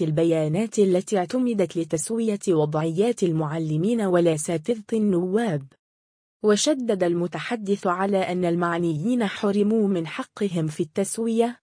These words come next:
موضحاً أن عدداً من النواب تقدموا بمقترح القانون من أجل تسوية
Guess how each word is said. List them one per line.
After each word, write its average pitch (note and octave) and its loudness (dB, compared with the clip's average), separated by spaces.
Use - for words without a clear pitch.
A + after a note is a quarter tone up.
موضحاً G#3+ 2
أن F3+ 0
عدداً F#3 0
من E3+ 0
النواب E3+ 0
تقدموا F3 -2
بمقترح F3 -2
القانون F3 0
من D#3+ -2
أجل G3 0
تسوية F#3 0